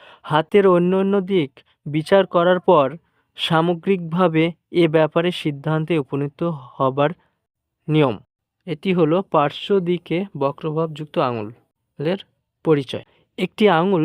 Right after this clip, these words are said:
সোজা হয়ে দাঁড়িয়ে অন্য অন্য আঙুল সেই আঙুলটির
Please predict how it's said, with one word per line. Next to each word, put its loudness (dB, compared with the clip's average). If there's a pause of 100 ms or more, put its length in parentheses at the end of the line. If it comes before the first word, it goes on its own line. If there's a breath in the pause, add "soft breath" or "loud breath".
(100)
সোজা 2
হয়ে 2
দাঁড়িয়ে 2 (560)
অন্য 2
অন্য 4 (280)
আঙুল 2 (480)
সেই 4
আঙুলটির 0